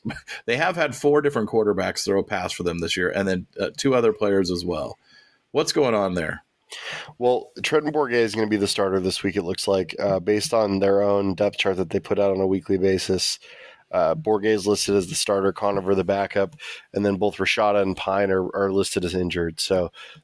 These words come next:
Speaker 2: they'll be unavailable in this game. Uh, and,
Speaker 1: Let's
Speaker 2: and
Speaker 1: talk about that for a second, 'cause
Speaker 2: Yeah.
Speaker 1: there was a report earlier in the week that Rashada was practicing and might be ready to go this weekend. And then,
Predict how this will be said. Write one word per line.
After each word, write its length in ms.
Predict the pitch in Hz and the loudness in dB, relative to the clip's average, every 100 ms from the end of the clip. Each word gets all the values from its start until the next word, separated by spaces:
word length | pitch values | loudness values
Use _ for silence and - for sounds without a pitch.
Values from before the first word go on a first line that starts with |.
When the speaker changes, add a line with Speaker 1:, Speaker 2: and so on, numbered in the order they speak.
| - | -4
Speaker 2:
they'll 140 | 107 | -2
be 140 | 98 107 | 2 2
unavailable 560 | 98 92 98 95 95 | 2 2 2 2 0
in 80 | 92 | 0
this 200 | 90 - | -2 -2
game. 420 | - 98 92 90 - - | 2 2 2 -2 -10 -8
Uh, 440 | - 95 90 82 - | -2 2 2 0 -2
and, 160 | 190 202 | -2 0
Speaker 1:
Let's 140 | 233 | 2
Speaker 2:
and 80 | 294 | 2
Speaker 1:
talk 180 | 226 131 | 2 2
about 200 | 104 87 | 0 0
that 180 | 85 82 | -2 0
for 100 | 87 | -2
a 60 | |
second, 340 | 80 78 69 - _ _ _ _ _ _ _ | -2 -4 -6 -12 _ _ _ _ _ _ _
'cause 120 | 127 123 | 0 2
Speaker 2:
Yeah. 60 | |
Speaker 1:
there 140 | 185 254 | 2 2
was 220 | 247 143 | 2 2
a 120 | 131 | 2
report 640 | 117 110 127 117 104 - _ _ _ - | 2 2 2 4 2 -2 _ _ _ 0
earlier 600 | 113 117 107 104 101 92 | 2 4 4 4 4 2
in 80 | 87 | 2
the 80 | 80 | -2
week 400 | 78 78 71 - | -2 -6 -8 -12
that 240 | - 85 82 | -6 -4 -2
Rashada 720 | 85 - 95 92 90 90 82 | -2 0 0 2 2 2 2
was 340 | 90 82 - - _ _ _ _ _ _ - | 0 -2 -4 -14 _ _ _ _ _ _ -8
practicing 720 | 123 101 - 95 107 95 90 | -4 -2 -2 -2 2 0 0
and 140 | 90 | -2
might 220 | 85 90 90 | -2 -4 -2
be 120 | 95 | 0
ready 260 | 85 85 | 2 2
to 80 | 82 | 0
go 220 | 80 85 | 0 0
this 240 | 82 73 - | 0 -2 -4
weekend. 440 | 71 71 - 82 - | -6 -6 -6 -6 -6
And 220 | 98 98 | -4 -2
then, 420 | 101 101 101 - | 0 0 -2 -4